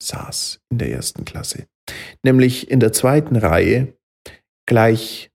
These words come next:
neben der Tür. Das schien mir damals der beste Fluchtplatz und ich glaube, so schlecht gewählt war der auch nicht.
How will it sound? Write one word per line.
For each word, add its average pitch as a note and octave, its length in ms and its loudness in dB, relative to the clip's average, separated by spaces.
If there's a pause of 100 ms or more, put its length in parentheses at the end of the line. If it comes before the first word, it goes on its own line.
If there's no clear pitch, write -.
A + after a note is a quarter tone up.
(140)
neben A2+ 260 2
der D#3 160 -2
Tür. - 360 -14 (600)
Das - 180 -2
schien - 540 2
mir D3+ 100 6
damals C3 520 4
der C3 100 0
beste B2 320 2
Fluchtplatz - 840 0 (360)
und D#3 320 -2
ich - 180 -6
glaube, D3+ 360 2
so C3+ 200 2
schlecht - 540 -2
gewählt - 640 0 (100)
war D#2+ 220 -2
der - 220 -4
auch D#2+ 180 -8
nicht. - 420 -16